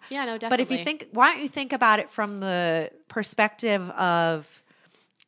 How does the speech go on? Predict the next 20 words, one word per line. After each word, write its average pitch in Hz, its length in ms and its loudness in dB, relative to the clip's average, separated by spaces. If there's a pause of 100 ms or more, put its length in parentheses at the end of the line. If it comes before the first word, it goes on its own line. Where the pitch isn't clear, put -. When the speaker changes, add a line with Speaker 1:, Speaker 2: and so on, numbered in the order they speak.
(100)
Speaker 2:
laws 196 340 6
of 180 80 -6
attraction? 190 640 0
You 160 100 -6
know, 160 200 -4
they 165 160 0
say, - 240 -6
oh, 156 300 -4
what 190 180 -4
was 185 160 -8
it, 165 160 -6
Oprah's 175 920 -6
thing 175 240 -10
about, 165 440 -2
you 165 120 -14
know, 156 160 -8
wishing 165 500 -10
things 170 280 -12
into 160 240 -8
existence? 160 800 -12